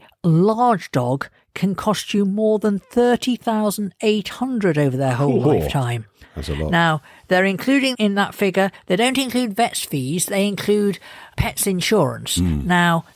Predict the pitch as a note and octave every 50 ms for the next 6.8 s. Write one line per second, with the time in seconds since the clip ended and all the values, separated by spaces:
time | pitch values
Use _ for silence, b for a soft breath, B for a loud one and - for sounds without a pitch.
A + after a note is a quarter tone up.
0 | _ - - A#3 G3+ - - A3+ A3 F#3+ - G#3+ G3+ G3 F#3 F#3 F#3 F3+ E3+ -
1 | B B B B B _ _ - - F#3+ F#3 F3 F3+ E3+ E3 D#3 D#3 E3 G3+ G3
2 | F#3+ F#3+ G3+ F#3+ E3 E3 E3 D3+ C#3+ C3+ C3+ C3+ D3 F3+ G3+ - B B B B
3 | B - - F3 E3 F#3 G#3 G3 - A3+ - - F3+ F3 D#3+ - F3+ E3+ D3+ -
4 | - F#3+ F3+ F3+ E3+ E3+ E3+ D#3+ D#3 D#3+ F3 D#3+ D#3 D3+ - - - E3 D#3+ D#3
5 | D3 - - F#3 F3+ F3+ F3 D3+ - - E3 D3 D#3 F3+ F#3+ - - D#3+ C#3 C#3+
6 | C3+ C3 C#3 C#3+ C3 - E3 D3+ C#3+ D#3 D3 - D3+ D3+ C#3+ C3+